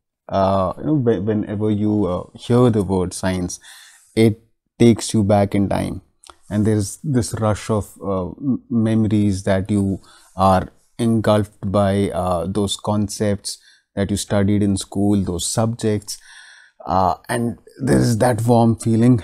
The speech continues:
inside of you. You, you are going to enjoy this video very much. And I guess it would be safe,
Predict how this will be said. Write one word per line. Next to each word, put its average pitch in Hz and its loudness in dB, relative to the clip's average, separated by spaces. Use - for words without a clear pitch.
inside 120 2
of 123 0
you. 143 4
You, 139 2
you 165 4
are 214 2
going 165 2
to 131 2
enjoy 98 0
this - -10
video 98 -2
very 107 0
much. - -6
And 117 -2
I 127 2
guess 156 4
it 160 2
would 156 0
be 170 0
safe, 143 -2